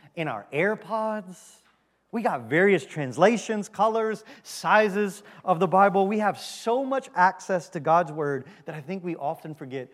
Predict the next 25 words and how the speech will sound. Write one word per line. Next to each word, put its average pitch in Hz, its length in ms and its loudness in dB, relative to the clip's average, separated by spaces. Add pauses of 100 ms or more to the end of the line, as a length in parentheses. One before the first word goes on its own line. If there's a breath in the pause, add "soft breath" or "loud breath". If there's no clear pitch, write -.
(140)
what 165 480 -6
a 135 120 -10
tremendous 131 960 -12
blessing 113 640 -12 (220 loud breath)
it 123 160 -10
is 107 440 -16 (260 soft breath)
to 117 200 -16 (280)
possess 101 720 -16
the 107 80 -20
truth - 540 -16
of 101 160 -20
God. 98 300 -14 (1120 soft breath)
And 139 100 -12
friends, 190 220 -6
when 190 120 -4
we 190 80 -2
recognize 214 920 -6 (540 soft breath)
what 147 160 -2
a 165 60 0
tremendous 160 600 -2
blessing 165 440 -4
this 123 220 -12
is, 120 280 -12
this 175 180 -8
should, 139 420 -12